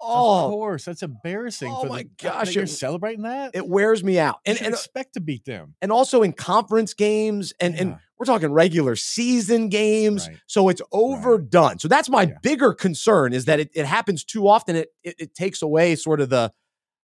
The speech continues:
Speaker 2: uh,
Speaker 1: Yeah,
Speaker 2: the
Speaker 1: the mystique,
Speaker 2: value,
Speaker 1: the,
Speaker 2: the
Speaker 1: it's, it's
Speaker 2: mystique of it.
Speaker 1: diluting it. It's definitely
Speaker 2: Diluting
Speaker 1: is.
Speaker 2: it. That's a good
Speaker 1: Yes.
Speaker 2: word.
Speaker 1: Yes.
Speaker 2: So, so I don't like that. And so then when it comes to, okay, a lot of people are speaking out against this and saying, "Ah, we gotta ban it,"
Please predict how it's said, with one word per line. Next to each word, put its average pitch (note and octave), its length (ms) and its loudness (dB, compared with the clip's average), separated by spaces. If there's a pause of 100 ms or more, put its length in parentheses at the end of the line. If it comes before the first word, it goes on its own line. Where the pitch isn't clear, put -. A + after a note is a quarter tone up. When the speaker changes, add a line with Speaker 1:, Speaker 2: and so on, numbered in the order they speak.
(120)
Speaker 2:
uh, - 320 -14
Speaker 1:
Yeah, G3 140 -10
Speaker 2:
the C#3+ 100 -4
Speaker 1:
the - 20 -8
mystique, A#2 40 -6
Speaker 2:
value, E3 420 4
Speaker 1:
the, G2+ 80 -4
Speaker 2:
the C#3+ 160 -4
Speaker 1:
it's, D#3 100 -4
it's C#3 100 -6
Speaker 2:
mystique A#3+ 140 -4
of - 0 -
it. A#2+ 140 2
Speaker 1:
diluting G3 260 -4
it. F2 160 -12
It's A2 200 -12
definitely F3 340 2
Speaker 2:
Diluting F3+ 300 6
Speaker 1:
is. F#2 100 -4
Speaker 2:
it. - 100 -20
That's D#3+ 160 -4
a D3+ 60 -8
good C#3 100 2
Speaker 1:
Yes. A#2+ 80 -2
Speaker 2:
word. G#2 200 -4 (100)
Speaker 1:
Yes. C3 400 -16
Speaker 2:
So, E3+ 260 4
so - 100 -6
I F3 60 2
don't C4+ 140 2
like A3 200 4
that. B2+ 280 -2
And E3+ 100 -8
so A3 160 2
then A3+ 460 -2 (220)
when G3 180 0
it G3 100 -6
comes G3 360 -2
to, E3+ 360 0
okay, B2 540 0 (600)
a D3+ 60 -8
lot D3 220 2
of D#3+ 40 -2
people F3 220 0
are D#3 60 2
speaking E3 500 -6
out C#3+ 260 0 (160)
against C#3+ 380 -4
this C#3+ 160 -2
and B2+ 100 -10
saying, C3 300 -2
"Ah, C3 180 -2
we B2+ 80 -6
gotta B2+ 200 -2
ban C3+ 420 -2
it," C3 180 -2